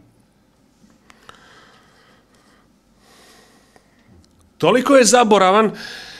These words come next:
da propušta dobro čuti što govori njemu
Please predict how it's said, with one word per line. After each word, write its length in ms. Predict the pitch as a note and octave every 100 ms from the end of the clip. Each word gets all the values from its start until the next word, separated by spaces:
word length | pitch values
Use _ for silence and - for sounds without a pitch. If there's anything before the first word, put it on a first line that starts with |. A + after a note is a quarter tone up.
| -
da 180 | D3 D3
propušta 600 | F#3 G3+ B3+ B3 - F3
dobro 640 | C3+ C3+ A3+ C4 C4 A#3 - -
čuti 600 | A3+ B3+ B3 D3 C#3+ - - -
što 260 | - - D#3
govori 640 | D3+ A3 B3 B3+ B3 A3+ - -
njemu 640 | E3 A3 A#3 A3+ G#3+ -